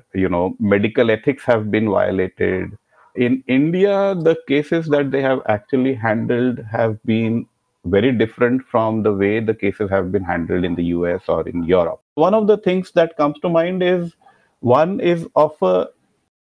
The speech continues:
loose regulatory framework where they are actually handled and caught doing these things on the wrong side.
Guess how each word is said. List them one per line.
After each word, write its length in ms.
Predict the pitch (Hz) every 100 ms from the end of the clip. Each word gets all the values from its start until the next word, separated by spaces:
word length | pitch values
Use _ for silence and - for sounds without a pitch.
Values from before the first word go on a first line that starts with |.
| _ _ -
loose 480 | 104 127 160 180 143 107
regulatory 640 | 95 101 143 147 147 156 160
framework 960 | - 117 113 120 123 139 143 139 -
where 240 | 107 113 113
they 180 | 107 113
are 240 | 101 -
actually 920 | 101 95 _ 139 131 139 139 139 - _
handled 680 | - 95 98 110 127 127 110 _ _ _ _ _
and 340 | 104 104 110 110 _ _ _ _
caught 300 | - 113 151 - 113
doing 340 | 127 135 139
these 220 | 135 135
things 500 | - 139 139 139 - _ _ -
on 160 | 120
the 100 | 123
wrong 260 | 117 113 131
side. 360 | - 135 170